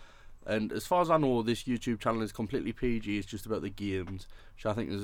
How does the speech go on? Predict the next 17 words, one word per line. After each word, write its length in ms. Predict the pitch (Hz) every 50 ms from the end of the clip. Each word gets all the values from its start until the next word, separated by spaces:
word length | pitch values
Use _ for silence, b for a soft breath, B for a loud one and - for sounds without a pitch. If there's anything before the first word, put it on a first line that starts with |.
| 98 -
like, 200 | - 98 101 -
a 40 | -
fantastic 640 | - 110 107 104 98 - 113 107 - - - -
idea. 420 | 101 101 98 92 92 90 90 87 -
At 60 | -
the 80 | -
end 160 | 104 101 101 101
of 20 |
the 60 | 98
day, 240 | 92 95 98 98 98
like, 140 | 95 92 -
if 100 | 92 -
someone's 240 | - 104 104 95 104
entertaining, 480 | 87 - 92 - - 98 92 90 92
they're 120 | 90 92 92
entertaining. 580 | - 90 - - - 90 87 85 85 87 - b b b b b b b b b b b b - -
But 380 | - 101 101 98 - - -